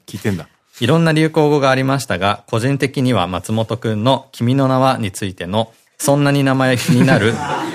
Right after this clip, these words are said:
Speaker 2: っていう一言が私の中ではヒットして、あの後友達に誘われてたまたま二回目を見ることになったのですが、
Speaker 1: うん。
Speaker 2: そこばっかり引っかかって、<laughs> 初回とは全く違う要因で映画館を後にしました。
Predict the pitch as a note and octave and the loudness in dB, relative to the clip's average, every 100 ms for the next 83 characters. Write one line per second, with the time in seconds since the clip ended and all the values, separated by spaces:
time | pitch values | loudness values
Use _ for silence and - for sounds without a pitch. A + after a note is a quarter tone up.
0 | - - B2+ A#2 A#2 - A2 G2 F2+ A#2 | -12 -6 -2 0 0 -2 -2 -4 -2 0
1 | A#2 G#2 F#2+ G#2+ A2+ G#2 G#2 G#2 A2+ - | 0 -4 -4 -4 -4 -2 -4 -6 -10 -6
2 | F#2+ D3 B2 A2+ - - - - A#2+ A#2+ | -2 0 0 -2 -8 -12 -12 -2 -2 -2
3 | - A2 A2 A2+ G2+ G2 G#2 B2 B2 A#2+ | -4 -2 -2 -2 -4 -4 -4 -4 -2 -2
4 | B2 A2+ A2+ A2+ G#2+ B2+ - A#2 B2+ C#3 | -2 -2 -2 -2 0 -2 0 -2 0 0
5 | C3+ B2+ C3+ C3 B2 G2 G2+ F#2+ F#2 F2+ | -2 -2 -2 0 0 0 -4 -6 -6 -6
6 | F2+ F#2+ F2+ E2+ E2 - G2 A2+ A#2+ F#2+ | -6 -6 -8 -8 -10 -6 -2 -2 -6 -14
7 | E2 A#2+ D#3 D3+ D3+ F3 A#2+ - G#2+ G#2+ | -8 -4 0 0 0 -2 -2 -2 -4 -2
8 | G#2 - A#2 A#3+ - A#3+ A#3+ B3 A3+ A3 | -2 2 2 4 2 2 2 2 0 0
9 | - C#3 C#3 C3+ D#3 E3 A2+ A2 C3 A#2+ | 0 -2 2 0 2 2 2 0 -4 -2
10 | C#3 B2+ B2 A#2 A#2+ B2 C3+ A#2+ A#2 A#2+ | -2 2 4 4 2 2 2 2 2 0
11 | G2+ F#2+ F#2+ F#2 E2+ G2 F#2+ - F2 | 0 -2 -4 -6 -8 -8 -6 -4 -6